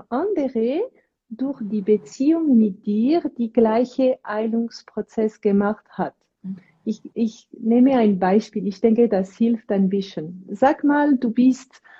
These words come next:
Speaker 1: äh, du verliebst dich in jemanden, das geht gut, ihr wohnt zusammen und jetzt kommt die erste Krise. Und dann man denkt, „Boah,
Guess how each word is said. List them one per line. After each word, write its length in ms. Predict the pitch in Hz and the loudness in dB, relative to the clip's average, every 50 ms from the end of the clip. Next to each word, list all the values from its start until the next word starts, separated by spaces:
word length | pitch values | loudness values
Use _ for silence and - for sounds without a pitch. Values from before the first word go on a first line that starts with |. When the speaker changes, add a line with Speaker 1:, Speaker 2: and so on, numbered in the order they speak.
| - - - - - - - | -20 -20 -20 -20 -18 -10 -4
Speaker 1:
äh, 320 | 202 202 196 196 196 190 | -2 0 2 2 0 0
du 120 | 190 220 | -2 -4
verliebst 600 | 202 - - - 185 196 220 269 330 349 - - - | -4 0 0 2 2 4 4 4 4 2 0 0 2
dich 220 | 330 320 311 - | 2 2 2 0
in 160 | 311 285 277 | 0 2 2
jemanden, 600 | 277 277 277 269 254 262 254 254 254 254 247 247 | 4 4 4 4 4 4 2 2 0 2 2 2
das 260 | 226 196 185 185 - - | 2 0 -2 -6 -6 -2
geht 220 | - 180 180 - 202 202 | -2 -2 -2 -2 -4 -2
gut, 800 | 226 269 285 294 294 302 302 302 302 302 - - - - - - | 0 2 4 4 4 4 4 4 2 0 -2 -6 -20 -20 -20 -12
ihr 280 | - 190 208 208 190 - - - | -6 -2 -2 -2 -2 -4 -10 -10
wohnt 360 | - 185 190 208 208 208 196 - | -4 0 2 2 2 2 -2 -4
zusammen 1000 | - - 208 185 - 240 247 269 285 285 285 277 269 269 269 269 269 277 285 _ _ _ _ _ _ _ | -6 -8 -8 -2 0 2 4 4 4 4 2 2 0 -2 -2 -2 -2 -4 -4 _ _ _ _ _ _ _
und 300 | - 226 226 220 - - | -2 -2 -2 -2 -2 0
jetzt 380 | 269 254 262 294 277 _ _ - | 0 2 2 2 0 _ _ -4
kommt 380 | - 254 254 269 277 269 240 214 | -2 0 0 0 0 -2 -2 -4
die 160 | 202 202 - | -6 -8 -6
erste 460 | - 202 226 226 - _ - 247 247 240 | -6 -6 -6 -6 -8 _ -6 -6 -6 -6
Krise. 580 | - - - 233 226 214 190 - 160 - 151 _ _ _ _ _ _ _ _ _ _ _ _ _ _ _ _ _ _ _ _ _ _ _ _ _ _ _ - | -8 -6 -4 -2 -2 -2 -2 -4 -8 -10 -10 _ _ _ _ _ _ _ _ _ _ _ _ _ _ _ _ _ _ _ _ _ _ _ _ _ _ _ -10
Und 180 | 226 202 190 208 | -8 -6 -4 -2
dann 320 | 226 240 294 339 349 330 | 0 0 2 2 2 2
man 260 | 262 208 185 185 185 180 | 2 2 0 0 -2 -2
denkt, 400 | 175 156 160 - - _ _ _ _ - | -4 -6 -8 -10 -16 _ _ _ _ -8
„Boah, 580 | - 240 233 214 202 180 156 143 151 147 - | -6 -4 -2 -2 -2 -2 -4 -6 -8 -12 -18